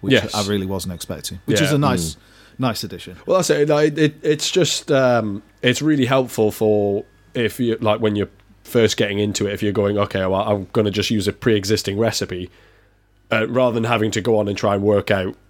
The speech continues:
Speaker 2: all the different grain quantities and everything you need, just going, "I'll have that recipe pack, please."
Speaker 1: Exactly.
Speaker 2: Send me that,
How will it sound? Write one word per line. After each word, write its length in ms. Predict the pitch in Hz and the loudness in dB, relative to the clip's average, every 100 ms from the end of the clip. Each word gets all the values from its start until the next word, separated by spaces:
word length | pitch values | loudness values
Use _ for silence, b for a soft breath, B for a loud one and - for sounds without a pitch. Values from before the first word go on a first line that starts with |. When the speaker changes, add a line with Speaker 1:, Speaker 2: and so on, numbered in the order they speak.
| _ - | _ 2
Speaker 2:
all 180 | 123 | 2
the 60 | 104 | 4
different 340 | 104 - 107 | 0 -2 -4
grain 300 | 101 107 104 | 0 2 2
quantities 420 | 98 107 104 95 95 | 0 -2 -2 -4 -2
and 80 | |
everything 240 | 98 95 98 | -2 -4 -4
you 60 | 107 | -4
need, 140 | 98 | -4
just 160 | 104 98 | -4 -2
going, 220 | 110 95 b b b - | -2 -2 b b b 0
"I'll 120 | 110 | 0
have 180 | 104 95 | 2 0
that 160 | 104 107 | 0 0
recipe 320 | 104 - 95 | -2 -2 -6
pack, 260 | 95 90 | -4 -6
please." 320 | - 92 95 - | -6 -6 -6 -6
Speaker 1:
Exactly. 540 | - 98 107 85 87 85 | -4 -2 -4 -4 -10 -6
Speaker 2:
Send 340 | - 104 95 90 | 0 2 2 0
me 100 | 98 | 0
that, 320 | 95 98 | 2 0